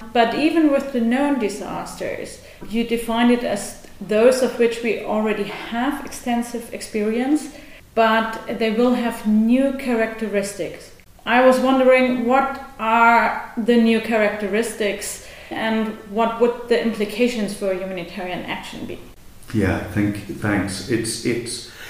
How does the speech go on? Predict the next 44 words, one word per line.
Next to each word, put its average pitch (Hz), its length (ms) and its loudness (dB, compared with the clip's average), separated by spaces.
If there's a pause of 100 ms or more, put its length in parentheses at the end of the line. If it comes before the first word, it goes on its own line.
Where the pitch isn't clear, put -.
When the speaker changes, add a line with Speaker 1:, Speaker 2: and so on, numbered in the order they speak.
Speaker 2:
it's 135 100 -6
not 175 200 6
a 135 100 4
perfect - 400 2
typology. 82 760 -6
Speaker 1:
Mm. 208 280 2
Speaker 2:
Yeah, 95 280 2
we 113 120 8
were, - 440 2
we 135 140 10
were 131 120 6
trying 139 520 6
to, 98 480 2
um, 98 380 2
the 95 60 -4
paper 101 580 2
that, - 440 -2
uh, 87 300 0 (580)
that, 98 300 0
that 95 400 0
I 98 140 2
was, - 540 -4
um, - 840 -4 (360)
able 104 260 2
to 101 80 0
write 95 320 0
with, 101 420 0 (320)
uh, 113 220 -6
with, 101 380 0
uh, - 120 -6
for 110 280 4
alnap, 95 500 2
with, 95 300 -2
uh, 95 40 0
A 90 300 0
I 87 80 -2
D 90 80 0
M 87 180 0
I 82 140 0
and 85 100 -6
Group 87 200 -2
U 90 120 -2
R 85 120 -2
D, 87 320 0